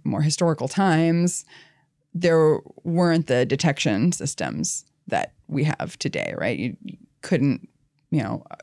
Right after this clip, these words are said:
constantly be, like, looking at, well, what's going on on the Richter scale around here or whatever to see if there's a likely event, earthquake or volcano. So, so there's,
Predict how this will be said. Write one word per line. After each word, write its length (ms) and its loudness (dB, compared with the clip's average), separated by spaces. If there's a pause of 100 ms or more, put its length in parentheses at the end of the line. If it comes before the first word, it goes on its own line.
(380)
constantly 880 -2 (260)
be, 160 -4
like, 220 -4
looking 280 -2
at, 80 -4
well, 120 2
what's 280 -2
going 240 -4
on 140 -2
on 60 -2
the 80 -4
Richter 280 -8
scale 320 -8
around 280 -4
here 200 -4
or 60 -6
whatever 300 -4
to 180 -4
see 320 -6
if 140 -6
there's 380 -6 (160)
a 120 -4
likely 760 -4 (180)
event, 460 0 (100)
earthquake 680 -2
or 240 -8 (300)
volcano. 640 -2
So, 340 2 (200)
so 120 0
there's, 580 2